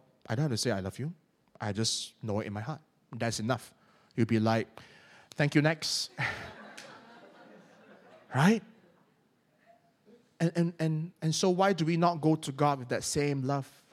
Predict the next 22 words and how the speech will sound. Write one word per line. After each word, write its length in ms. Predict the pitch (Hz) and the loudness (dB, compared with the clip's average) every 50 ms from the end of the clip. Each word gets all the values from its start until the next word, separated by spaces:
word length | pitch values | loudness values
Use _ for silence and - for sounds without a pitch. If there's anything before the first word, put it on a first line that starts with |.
| _ _ _ _ _ _ _ _ _ _ _ _ _ _ _ _ _ _ _ _ _ _ _ _ _ _ _ - | _ _ _ _ _ _ _ _ _ _ _ _ _ _ _ _ _ _ _ _ _ _ _ _ _ _ _ -6
And 160 | 127 131 127 | -2 0 4
God's 240 | - 165 170 160 - | 4 4 4 4 2
inviting 520 | 135 123 117 - 127 139 135 - 143 143 | 0 0 2 0 0 0 0 -2 -2 -2
us, 340 | 139 123 - - - - - - - | -2 -2 -2 -4 -8 -10 -12 -6 0
get 180 | 139 139 131 | 2 2 4
away 540 | 123 117 120 123 127 135 151 165 170 165 156 _ _ _ _ _ _ _ _ _ _ _ | 4 4 4 4 4 2 0 -2 -4 -6 -10 _ _ _ _ _ _ _ _ _ _ _
and 140 | - 117 110 | -10 -8 -4
get 160 | - 131 131 - | -2 0 0 0
real. 400 | 120 117 120 127 127 127 123 117 - _ _ _ _ _ _ _ _ _ _ _ _ _ _ _ _ - | 0 0 2 2 2 2 0 -2 -8 _ _ _ _ _ _ _ _ _ _ _ _ _ _ _ _ -6
And 100 | 135 117 | -4 -2
it 20 | |
doesn't 240 | 110 123 123 123 135 | 0 0 2 2 2
get 160 | 127 135 120 | 2 2 2
more 200 | 127 127 127 127 | 4 4 4 6
real 200 | 123 127 131 127 | 6 6 6 6
than 220 | 113 113 110 110 104 | 6 4 2 0 2
verbal 340 | 98 117 113 110 113 117 110 | 4 4 4 4 4 2 0
prayer. 420 | - - 113 104 104 107 110 113 123 - _ _ _ _ _ _ _ _ _ _ _ _ _ _ _ _ _ _ _ _ _ _ _ _ _ _ - | 0 0 0 0 0 0 -2 -6 -8 -12 _ _ _ _ _ _ _ _ _ _ _ _ _ _ _ _ _ _ _ _ _ _ _ _ _ _ -4
And 140 | 135 117 120 | 0 2 4
that's 160 | 127 127 - | 4 4 4
how 320 | - - 147 139 139 139 127 | 4 4 6 8 8 8 6
we, 420 | 113 113 117 117 113 110 110 113 | 4 2 0 0 0 -2 -4 -6